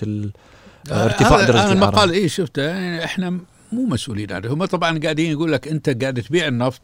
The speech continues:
Speaker 1: إيه.
Speaker 2: فأنت مسؤول عن ارتفاع متوسط درجة حرارة الأرض بكل الكرة الأرضية، وقاعد تأثر فيها أنت. هو طبعًا صحيح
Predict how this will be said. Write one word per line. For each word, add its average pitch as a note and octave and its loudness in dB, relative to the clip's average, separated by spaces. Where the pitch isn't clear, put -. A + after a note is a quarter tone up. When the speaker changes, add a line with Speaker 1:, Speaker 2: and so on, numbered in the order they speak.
Speaker 1:
إيه. G#2+ -6
Speaker 2:
فأنت C3 -6
مسؤول C#3+ -2
عن A#2 -4
ارتفاع A#2+ -6
متوسط A#2 -8
درجة G#2 -8
حرارة A2+ -8
الأرض A2 -8
بكل C#3 -4
الكرة G#2+ -6
الأرضية، A2+ -4
وقاعد F#3 -4
تأثر C#3+ 2
فيها F2+ -2
أنت. F2+ -10
هو F#3+ -6
طبعًا G#3 -6
صحيح D#3+ -4